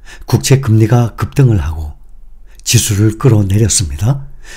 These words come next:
전 세계 사람들이 주목하고 있는 미국의 소비자 물가 지수, 이 상승세가 주거비,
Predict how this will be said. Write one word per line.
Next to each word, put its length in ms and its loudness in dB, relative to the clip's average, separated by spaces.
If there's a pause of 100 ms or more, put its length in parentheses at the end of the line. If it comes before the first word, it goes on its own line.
(120)
전 180 4
세계 220 4
사람들이 480 2
주목하고 480 2
있는 340 4 (360)
미국의 400 4
소비자 360 0
물가 300 4
지수, 320 -4 (600)
이 160 4
상승세가 880 0 (320)
주거비, 600 2